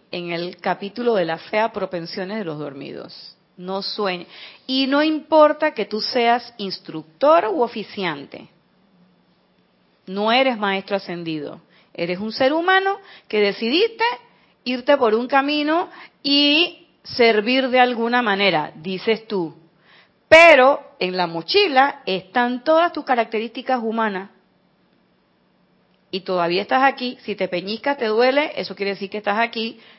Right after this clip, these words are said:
No eres ascendido, no estás en los planos superiores. Entonces, tienes que bregar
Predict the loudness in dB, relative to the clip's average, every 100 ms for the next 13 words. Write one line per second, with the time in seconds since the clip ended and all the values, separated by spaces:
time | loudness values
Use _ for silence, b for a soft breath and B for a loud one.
0 | b -4 -2 0 0 -2 -4 -6 -2 -2
1 | -2 -6 -8 -8 -6 -4 -4 -4 -10 -4
2 | -4 -2 -4 -4 0 0 0 -4 -10 b
3 | b b -10 -4 0 2 2 2 2 -2
4 | -10 B B -10 -8 -6 -4 -4 -4 -4
5 | -6 -12 _ b b -6 2 4 4 0
6 | -6 0 2 4 4 6 4 2 -4